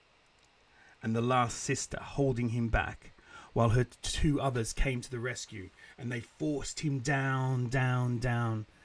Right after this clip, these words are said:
And as they did, the third sister bashed her, her blackthorn staff into the well, and the well overflowed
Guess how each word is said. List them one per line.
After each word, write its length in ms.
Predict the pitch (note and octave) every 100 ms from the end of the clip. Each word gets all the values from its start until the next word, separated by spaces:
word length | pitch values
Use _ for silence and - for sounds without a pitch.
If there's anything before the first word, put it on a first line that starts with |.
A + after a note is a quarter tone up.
| - - -
And 140 | C3
as 140 | B2+ C3
they 120 | C3
did, 340 | A#2 C3+ A2+ - - _
the 220 | C3+ B2 C#3+
third 420 | - D3 C#3+ A#2
sister 540 | - C#3 - C3+ A#2+ A2 - _ _ _ _ _
bashed 560 | - - - - - -
her, 360 | - C3 B2+ A#2 _ - - _
her 120 | C3+
blackthorn 680 | A#2 C3+ B2+ - - B2+ B2
staff 880 | - - C#3 C3+ A#2 D#2+ - - - - _ _ _ _ _ _ - - - _ _ _ _ _ _ _ -
into 340 | D3 C3 -
the 100 | C3+
well, 500 | B2+ C3+ A#2+ A2 G#2+ - - -
and 140 | B2+
the 60 | C3
well 360 | D3 C#3+ C3+ D3+
overflowed 1000 | D#3 D3 C#3+ - D3+ C#3+ C3 A#2+ A2